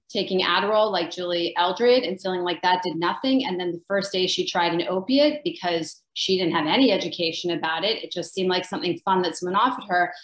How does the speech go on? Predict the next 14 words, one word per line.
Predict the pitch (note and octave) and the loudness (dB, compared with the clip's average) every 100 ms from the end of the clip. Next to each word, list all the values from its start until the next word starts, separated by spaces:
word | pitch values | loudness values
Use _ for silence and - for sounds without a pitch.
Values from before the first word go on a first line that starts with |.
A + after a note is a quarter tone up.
| - | -20
Suddenly | - - B3 D#4 D#4 A3+ G3 | -10 -2 4 6 6 6 0
she's, | - G#3 E3+ - | -2 -4 -6 -4
as | F#3 F3 | -2 0
she | F#3+ | 0
said, | F#3 F#3 F#3 | 0 0 0
felt | F#3+ F3 F#3 | 0 0 0
this | E3+ | -4
like, | F3+ E3+ E3+ | 0 0 -2
<gasps> | E4+ F#4+ F4+ D#4+ - _ _ - | -6 -8 -8 -12 -18 _ _ 0
"Now | F#3+ G#3 C4 D4+ | 2 4 6 6
I | D4+ C4+ | 6 4
feel | A3 G3 | 0 0
the | F#3+ | -2
relief | F3 E3+ E3 D#3+ | -2 -2 -4 -6